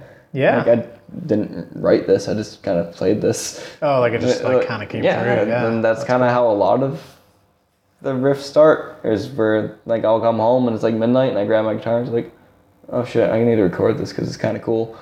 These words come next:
Speaker 1: Yeah.
Speaker 2: And then I'll, like, yeah, pick it up at practice next weekend or something and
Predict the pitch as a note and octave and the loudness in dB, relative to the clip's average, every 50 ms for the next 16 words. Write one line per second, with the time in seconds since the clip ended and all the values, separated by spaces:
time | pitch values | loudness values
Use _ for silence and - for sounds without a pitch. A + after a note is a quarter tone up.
0 | - - F3 D3 C#3+ C#3+ C#3+ C3+ B2 A#2 A#2 A2 A2 G#2+ G#2+ G#2+ - - - - | -10 -4 0 2 2 2 4 4 2 4 4 4 2 2 0 -2 -4 -8 -18 -20
1 | - A#2+ A#2 A2+ G2+ G2 - - - B2+ B2 B2 - A2 G#2+ G#2+ G#2+ G#2+ G#2+ G2 | -18 -14 -12 -10 -10 -12 -12 -6 -4 -4 -4 -4 -4 -2 0 0 2 4 4 4
2 | G2 - A2 A2 G#2+ - A2+ G#2+ A2 G#2+ - - - A#2 A2+ A2+ A2+ A2 A2 A2 | 4 4 4 4 4 0 -2 0 0 -2 -2 0 0 0 2 2 2 0 0 -2
3 | A2 - A2 A2 G#2+ - G#2+ G#2+ G#2+ G#2 G#2+ G#2+ A2 | -2 -2 -2 -2 -2 -2 -2 -2 -2 -2 -4 -4 -8